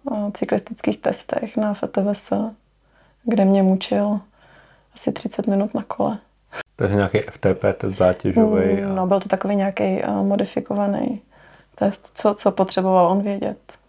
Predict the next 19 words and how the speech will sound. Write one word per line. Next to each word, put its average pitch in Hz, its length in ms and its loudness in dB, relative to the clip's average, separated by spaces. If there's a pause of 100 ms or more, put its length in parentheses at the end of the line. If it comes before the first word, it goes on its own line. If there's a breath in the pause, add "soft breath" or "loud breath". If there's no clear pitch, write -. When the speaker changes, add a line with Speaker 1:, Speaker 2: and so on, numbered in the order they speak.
Speaker 1:
no. 233 180 -10
Speaker 2:
Tak, - 120 -20 (400)
skočíme 127 480 4
na 127 140 6
regeneraci. 101 680 0 (400 soft breath)
Patnáct 117 420 2
hodin 120 380 0 (460 soft breath)
týdně 113 360 2
zhruba 113 360 2
čistého 123 500 -4
tréninku 113 840 0
Speaker 1:
Mhm. 240 240 4 (400)
Speaker 2:
pod 113 80 2
dohledem 113 500 2
Toma. 107 500 2 (400)
Jaká 113 280 2
je 110 120 8
regenerace? 110 580 0 (1300 soft breath)
Speaker 1:
No, 208 360 4